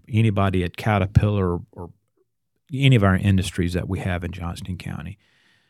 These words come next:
Chad said it, so I'll give him credit for it. He says, "I want somebody to walk across a graduation stage with a diploma and a certificate so I can hand them a job application immediately where they can go to work making sixty, seventy thousand dollars a year."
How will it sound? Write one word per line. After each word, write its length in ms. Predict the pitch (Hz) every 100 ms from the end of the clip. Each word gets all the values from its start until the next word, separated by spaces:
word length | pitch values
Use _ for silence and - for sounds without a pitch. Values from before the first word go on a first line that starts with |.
| _
Chad 380 | - 135 151 123
said 320 | - - 104
it, 220 | 87 - -
so 140 | - 98
I'll 80 | 95
give 240 | 110 98
him 180 | 98 87
credit 320 | - 98 85
for 160 | - 87
it. 40 |
He 80 | 123
says, 240 | 113 95 -
"I 120 | 110 127
want 240 | 156 -
somebody 420 | 123 110 101 95
to 80 | 92
walk 280 | 92 107 113
across 340 | - 117 110
a 20 | 95
graduation 720 | 98 95 95 92 95 - 95
stage 580 | - 87 85 85 82 - _ _ _ _ _
with 140 | 101 90
a 80 |
diploma 680 | 87 92 87 107 113 123 117 - _
and 100 | 113
a 60 | 98
certificate 680 | - 98 110 98 - 87 -
so 120 | -
I 60 | 98
can 140 | 95
hand 320 | - 110 101
them 100 | 98
a 60 | 90
job 320 | 87 95 95
application 720 | 90 90 92 - 90 87 90
immediately 480 | 90 95 98 - 90
where 160 | - 90
they 100 | 90
can 140 | 95
go 140 | 92
to 60 | 90
work 300 | 87 98 -
making 400 | 107 92 - 95 -
sixty, 360 | - 113 -
seventy 340 | 120 95 95 98
thousand 400 | 90 87 87 87
dollars 420 | 87 - - - - _ _ _ _ -
a 120 | 123
year." 380 | 151 160 -